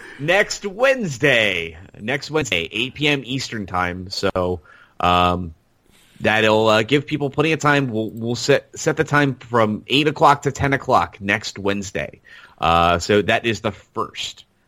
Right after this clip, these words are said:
uh, is when we'll do this. So the winner of the tournament, uh, which can't be me or Ben, whoever does win the tournament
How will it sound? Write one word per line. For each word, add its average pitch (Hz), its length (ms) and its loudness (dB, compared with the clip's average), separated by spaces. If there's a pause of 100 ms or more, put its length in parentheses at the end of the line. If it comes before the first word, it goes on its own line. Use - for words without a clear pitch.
(120)
uh, 90 240 0
is 98 140 0
when 104 120 2
we'll 110 120 0
do 110 100 0
this. 104 320 -2
So 113 220 0
the 110 100 2
winner 185 300 6
of 185 80 2
the 196 80 2
tournament, 135 460 2 (540)
uh, 95 440 4
which 104 200 0
can't 151 280 -2
be 165 100 -2
me 139 160 -2
or 131 100 0
Ben, 95 280 -2
whoever 95 320 -4
does 101 160 -4
win 107 40 -6
the 113 60 -4
tournament 101 440 -2